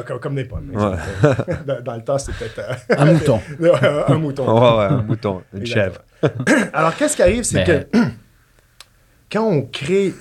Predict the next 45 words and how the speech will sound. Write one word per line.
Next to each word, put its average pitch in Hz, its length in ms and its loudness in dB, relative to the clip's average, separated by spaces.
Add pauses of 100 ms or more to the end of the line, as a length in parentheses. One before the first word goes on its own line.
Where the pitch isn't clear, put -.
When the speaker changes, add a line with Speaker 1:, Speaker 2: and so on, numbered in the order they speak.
(100)
Speaker 1:
euh, 107 340 -2 (100)
beaucoup 131 300 -4
d'argent 135 320 0
dans 120 100 -2
le 107 80 -6
système, 175 500 -2 (760)
euh, 104 440 -6
l'inflation 127 540 -2
monte. 107 340 -14 (540)
Alors, 98 360 2
Speaker 3:
Hmm. - 100 -12 (120)
Speaker 1:
euh, 104 460 -4 (400)
au 120 100 -4
niveau 139 500 -2
de 127 80 -8
la 113 100 0
société, 151 840 -6
euh, 92 480 -4
euh, 92 240 -6 (100)
grecque, 135 380 -8
l'inflation 117 480 -6
a - 20 -10
monté. 107 300 -14 (460)
Alors, 117 180 -8 (340)
quand 214 240 -4
que 151 120 -4
ta 135 200 -2
pièce, 156 560 -2 (100)
elle 113 120 -10
peut 117 100 -6
plus 123 160 -12
te 131 60 -16
permettre 120 320 -4
d'acheter 104 260 -8
le 95 120 -8
bétail, 120 420 -4
il 107 80 -10
te - 40 -20
faut 104 200 -12
quatre - 240 -6
pièces, 190 320 -2
qu'est-ce - 240 -6
que - 40 -16
tu - 60 -20
fais ? 226 220 -8